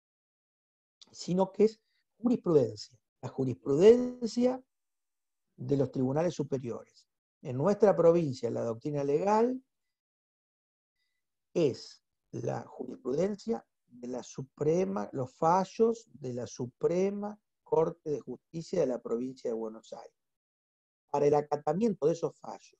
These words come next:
y para la unificación jurisprudencial hay un recurso específico que se llama recurso de inaplicabilidad de ley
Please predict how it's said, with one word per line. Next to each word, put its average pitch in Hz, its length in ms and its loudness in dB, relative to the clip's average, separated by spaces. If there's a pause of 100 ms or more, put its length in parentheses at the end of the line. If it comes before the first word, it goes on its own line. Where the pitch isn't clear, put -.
(140)
y 120 80 -6
para 135 260 0
la 139 140 2
unificación 139 1160 2
jurisprudencial 127 1120 2 (1300)
hay 180 400 4
un 170 140 -2
recurso 156 600 -6
específico - 880 -6 (240)
que 127 120 -2
se 143 180 -6
llama 113 560 -4 (960)
recurso 131 760 -2
de 123 200 -2
inaplicabilidad 165 1200 2
de 180 180 8
ley 262 420 4